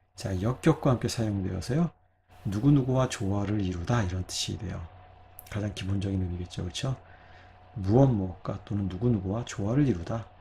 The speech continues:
그 다음에 동감하다 이런 뜻으로도 사용되고요. 물론 역격과 함께 사용될 때는 누구누구에 또는 무엇 무엇에 동감하다 이런 뜻이 되겠죠. 자, 그 다음에는 동의하다 이런 뜻으로도 사용이 돼요. 당연히 역격과 함께 사용될 때는 누구누구에게 동의하다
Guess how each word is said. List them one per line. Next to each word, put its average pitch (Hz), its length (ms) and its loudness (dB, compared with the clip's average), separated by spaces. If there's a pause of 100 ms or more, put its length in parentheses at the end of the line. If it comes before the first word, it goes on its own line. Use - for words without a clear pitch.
(340)
그 - 100 -14
다음에 101 240 -2
동감하다 110 800 2 (100)
이런 92 220 -2
뜻으로도 - 360 -10
사용되고요. 101 680 -4 (560)
물론 120 380 2
역격과 - 420 2
함께 117 300 -2
사용될 104 420 -2
때는 135 320 -2 (420)
누구누구에 98 760 -2
또는 98 260 -4
무엇 92 220 -4
무엇에 92 300 -4
동감하다 95 520 -4
이런 90 200 -4
뜻이 - 200 -10
되겠죠. 98 600 -2 (500)
자, - 180 -10
그 - 120 -4
다음에는 101 440 2
동의하다 123 880 4
이런 95 260 -2
뜻으로도 95 400 -8
사용이 98 360 -2
돼요. 95 380 -2 (440)
당연히 113 460 2
역격과 101 580 -2
함께 95 260 -4
사용될 95 440 -4
때는 131 380 0
누구누구에게 92 840 -4
동의하다 95 680 -2